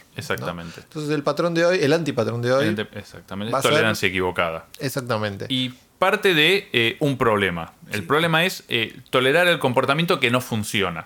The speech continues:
Speaker 2: Exactamente.
Speaker 1: Es, eh, aceptar una situación o un comportamiento, eh, ya sea, eh, situación laboral o en cualquier otro contexto, o el comportamiento de un, de otra persona, que para nosotros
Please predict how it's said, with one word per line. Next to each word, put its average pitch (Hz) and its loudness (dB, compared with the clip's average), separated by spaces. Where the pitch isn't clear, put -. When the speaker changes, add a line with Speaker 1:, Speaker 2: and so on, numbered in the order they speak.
Speaker 2:
Exactamente. 110 -6
Speaker 1:
Es, - -8
eh, 104 -2
aceptar 220 -2
una 117 0
situación 147 -2
o 90 -2
un 101 -4
comportamiento, 165 -2
eh, 90 -6
ya 92 -6
sea, 107 2
eh, 90 -6
situación 95 -6
laboral 120 0
o 85 -2
en 87 -10
cualquier 98 -4
otro 104 -4
contexto, 160 -4
o 98 0
el 95 -6
comportamiento 123 -2
de 98 0
un, 101 -4
de 101 -4
otra 120 0
persona, 196 0
que 254 2
para 135 2
nosotros 196 0